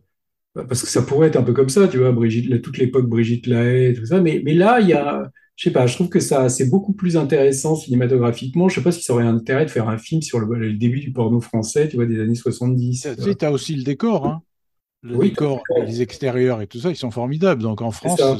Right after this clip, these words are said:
Speaker 2: tu serais quoi ? Tu serais à Aubervilliers et, euh
Speaker 1: Ouais, ou dans, dans des villas, euh, des Yvelines, tu vois, parce que c'est, je vois, ou un château, euh, quelconque, tu vois, je, je vois pas ce que ça pourrait faire de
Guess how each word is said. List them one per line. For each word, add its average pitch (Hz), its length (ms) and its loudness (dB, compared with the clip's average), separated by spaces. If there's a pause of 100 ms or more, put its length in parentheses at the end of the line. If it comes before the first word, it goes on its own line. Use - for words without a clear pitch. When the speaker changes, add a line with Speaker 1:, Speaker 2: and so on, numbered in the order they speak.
Speaker 2:
tu 113 120 -10
serais 113 220 -12
quoi ? 123 180 -4
Tu 107 120 -8
serais 110 180 -4
à 110 100 0
Aubervilliers 113 800 0
et, 107 60 0
euh 101 200 -2 (200)
Speaker 1:
Ouais, 135 260 4
ou 113 60 0
dans, 104 240 0
dans 117 400 0
des 117 140 4
villas, 123 480 2
euh, 107 220 0 (180)
des 104 280 -2
Yvelines, 123 500 0
tu 127 100 -4
vois, 131 200 0
parce 107 180 -4
que 110 80 -4
c'est, 117 220 -6
je 110 100 -2
vois, 123 180 0
ou 123 140 2
un 135 160 -2
château, 135 600 2
euh, 107 40 2
quelconque, 147 540 0
tu - 80 -2
vois, 123 80 2
je, 123 180 -2
je 120 100 2
vois 131 120 4
pas 160 120 4
ce - 100 -8
que - 100 -6
ça 131 160 -2
pourrait 131 280 0
faire 135 200 0
de 127 80 -2